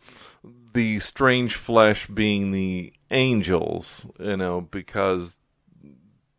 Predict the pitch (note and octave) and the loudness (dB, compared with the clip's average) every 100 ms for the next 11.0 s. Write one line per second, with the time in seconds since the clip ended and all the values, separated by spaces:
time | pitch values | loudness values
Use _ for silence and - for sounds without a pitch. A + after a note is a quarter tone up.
0 | _ _ B2+ A#2 G2 G2 - D#3+ B2+ F2 | _ _ 2 2 -6 -6 4 4 4 0
1 | F2 - G2+ F#2 - B2+ B2 A#2 F2 E2 | -6 -6 -6 -6 -6 -4 -2 -2 -4 -6
2 | - - G2+ F#2 G2+ G2+ F#2 F2+ F2+ F2 | -12 -12 -8 -2 0 0 0 -4 -4 -2
3 | F2+ F2 F2 F2+ F2+ - F#2 F2 E2 E2 | -4 -6 -2 -2 -2 -8 -8 -4 -2 -2
4 | - F2 F#2 F#2 F#2 F#2+ F2+ F#2+ F2 D#2+ | -6 -10 -8 -8 -6 -8 -8 -8 -6 -8
5 | _ - - - - F#2 - A2 G#2+ G2 | _ -20 -20 -10 -6 -6 2 4 4 2
6 | F2+ F2 F2 F2+ F2+ G2 F2 E2+ - G2 | 0 -2 -2 -4 -4 -2 0 -2 -4 -4
7 | F#2+ F2+ F2 F2 - _ _ _ _ - | -2 0 -2 -8 -20 _ _ _ _ -8
8 | F#2 F#2 G2+ G2+ - F#2+ F#2 F#2 F2+ F#2 | -6 -2 0 -2 -2 -6 -6 -2 0 0
9 | - - F#2+ E2+ F2+ F2 F2 - - F#2+ | 0 -10 -10 -4 -4 -4 -8 -12 -6 -4
10 | F2+ F2 F2 - - F#2 F2+ F2+ F2 | -4 -4 -8 -12 -10 -6 -4 -6 -8